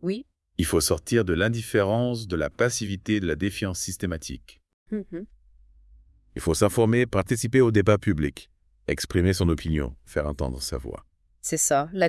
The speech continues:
Speaker 1: démocratie ne peut fonctionner que si les citoyens s'impliquent.
Speaker 2: Oui.
Speaker 1: L'information est un outil précieux
Speaker 2: Mhm.
Speaker 1: pour comprendre le monde,
Speaker 2: Oui.
Speaker 1: pour se forger une opinion, pour agir.
Speaker 2: Tout à fait.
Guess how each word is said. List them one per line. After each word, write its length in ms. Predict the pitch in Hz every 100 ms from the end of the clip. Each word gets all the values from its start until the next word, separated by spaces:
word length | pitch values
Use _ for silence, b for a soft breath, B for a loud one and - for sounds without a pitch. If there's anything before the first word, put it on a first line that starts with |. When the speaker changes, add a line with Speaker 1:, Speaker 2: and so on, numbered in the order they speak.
| 160
Speaker 1:
démocratie 520 | 185 196 220 202 - 202
ne 80 |
peut 100 | 196
fonctionner 540 | 185 175 - 151 151 180 b b b -
que 400 | - 180 175 175
si 300 | - - 175
les 140 | 165 160
citoyens 460 | - 175 180 214
s'impliquent. 720 | 202 175 - 175 220 - - _
Speaker 2:
Oui. 200 | - 143 - -
Speaker 1:
L'information 560 | 170 180 175 170 -
est 120 | 170 165
un 60 |
outil 180 | 156 -
précieux 520 | - 175 - 165 170 - _ _ -
Speaker 2:
Mhm. 380 | 87 87 92 95
Speaker 1:
pour 160 | - 170
comprendre 500 | 196 185 - 196 185
le 100 | 170
monde, 480 | 180 214 202 165 156 _ _ _ -
Speaker 2:
Oui. 180 | 92
Speaker 1:
pour 140 | 85 165
se 120 | 175
forger 320 | - 170 170
une 100 | 190 180
opinion, 380 | 185 180 202
pour 180 | 220 214
agir. 420 | 196 190 185 190 -
Speaker 2:
Tout 80 | 113
à 40 |
fait. 200 | - 294